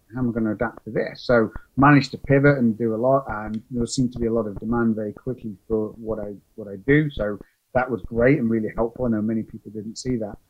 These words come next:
But I've been very privileged to have a lot of conversations with people all the way from Las Vegas, right the way across the world to Australia and New Zealand. And people have shared with me some really powerful stories about things they've had to overcome, the challenges that they've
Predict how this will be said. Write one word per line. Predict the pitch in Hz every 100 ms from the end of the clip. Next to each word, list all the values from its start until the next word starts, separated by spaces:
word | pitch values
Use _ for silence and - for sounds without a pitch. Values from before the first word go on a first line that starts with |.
| _ _ -
But | 135
I've | 139
been | 151
very | 208
privileged | 143 - 143 135 113 -
to | 104
have | 110
a |
lot | 113 117 113
of | 107
conversations | 117 107 - 117 110 110 101
with | 104
people | - 110 - 104 - _ _ -
all | 139
the | 127
way | 131 123
from | 117
Las | 117 110
Vegas, | 131 139 135 135 120
right | 120 123
the | 127
way | 120
across | 117 120 107 -
the | 113
world | 120 117 113
to | - 117 110 110
Australia | 113 - 127 123 123 113
and | 107
New | 104
Zealand. | 120 123 117 113 107 - _ _ _ _ _ _ _ _ 131
And | 123
people | 165 170
have | 147
shared | - 131 127
with | 113
me | 110 107
some | - 113 113
really | 120 127 120
powerful | 117 113 104 - 98
stories | - 123 120 117 113 107
about | 98 101 104 - - _ -
things | 120 107
they've | 113
had | - 107 -
to | 107
overcome, | 101 98 - 135 123 113
the | 98
challenges | - 123 117 110 101
that | 98 104
they've | 104